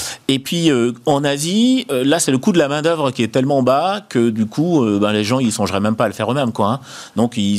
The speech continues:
ils confient ça à l'extérieur. Mais dans aucun de ces deux autres gros marchés, on trouve le niveau de,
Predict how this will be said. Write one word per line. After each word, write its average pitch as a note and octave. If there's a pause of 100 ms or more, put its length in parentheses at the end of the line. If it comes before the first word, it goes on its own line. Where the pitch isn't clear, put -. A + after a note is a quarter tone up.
(120)
ils A#2+
confient A#2+
ça C#3
à B2
l'extérieur. A2 (280)
Mais A#2+
dans B2+
aucun D#3
de C#3+
ces A#2
deux C#3
autres C#3
gros G#2+
marchés, A#2+
on C3+
trouve C#3+
le A#2+
niveau A2
de, G#2+